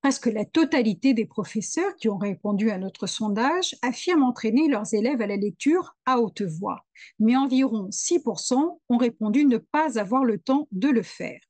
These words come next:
Mais combien de temps doit durer une production ou une interaction orale ? Là aussi, les avis sont partagés, dépendent bien évidemment du niveau des élèves, soit A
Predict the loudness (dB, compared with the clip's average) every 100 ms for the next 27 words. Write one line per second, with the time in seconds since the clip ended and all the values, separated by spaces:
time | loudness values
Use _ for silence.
0 | _ _ _ _ -20 -20 _ _ 2 4
1 | 4 4 4 4 2 2 4 4 4 4
2 | 4 4 4 2 -2 0 0 2 4 4
3 | 2 -2 -2 -2 -2 -4 -4 -6 -2 -4
4 | -6 _ _ _ -2 0 0 -2 -4 -2
5 | 2 2 2 0 -4 2 4 4 2 -4
6 | -4 -4 -6 0 2 2 0 -4 0 2
7 | 2 0 -4 2 2 4 0 -2 -2 -4
8 | -4 -4 -2 0 0 0 -4 -6 -6 -4
9 | -4 -6